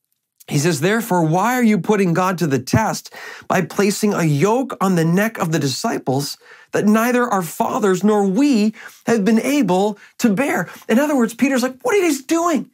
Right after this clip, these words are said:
What are you doing? The whole history of our nation is one long proof that we can't do it. We stink. We can't keep the law."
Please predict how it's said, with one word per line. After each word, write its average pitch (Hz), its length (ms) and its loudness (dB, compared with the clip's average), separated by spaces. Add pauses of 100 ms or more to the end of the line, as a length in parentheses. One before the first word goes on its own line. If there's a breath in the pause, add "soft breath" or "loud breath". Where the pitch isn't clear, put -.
(460 loud breath)
What 330 220 0
are 320 40 4
you 254 260 4
doing? 262 400 2
The 214 80 2
whole 269 360 -2
history 269 600 -2
of 233 180 0
our 214 140 0
nation 196 600 0 (200 loud breath)
is 196 220 2
one 240 320 0
long 226 240 0
proof 285 440 0 (200 loud breath)
that 294 100 0
we 311 160 2
can't 311 300 0
do 311 160 2
it. 254 40 0
We 302 120 2
stink. - 640 -4 (340 loud breath)
We 294 180 2
can't - 440 -2 (220)
keep 285 320 0
the 208 100 2
law." 269 420 0